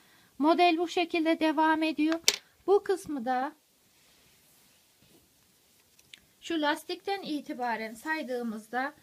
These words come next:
bunu da yine kendi zevkinize göre uzatabilirsiniz. Ben on altı santim olana kadar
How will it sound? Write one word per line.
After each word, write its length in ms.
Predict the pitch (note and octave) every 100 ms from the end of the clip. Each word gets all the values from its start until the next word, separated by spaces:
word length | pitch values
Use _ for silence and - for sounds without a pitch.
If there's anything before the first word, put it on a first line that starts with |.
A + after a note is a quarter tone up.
| _ _ _ _ -
bunu 220 | D#4+ E4 D#4+
da 200 | C4+ - _ -
yine 320 | C#4 D4 C#4+
kendi 340 | - D#4 D#4+ C#4+
zevkinize 680 | D4+ D4+ E4 E4 C#4 D#4
göre 360 | C4 C#4 C4 -
uzatabilirsiniz. 1300 | C4 C#4+ D4 E4 C#4 C#4 D#4 D4 - D4+ D4+ E4+ E4 -
Ben 220 | C#4+ C#4
on 200 | - E4+
altı 380 | F4+ D4+ C4+ C#4
santim 540 | - C#4+ C#4+ C4+ C4 A3+
olana 460 | C4+ C#4+ A#3 A3+
kadar 420 | C4 D4 B3 C4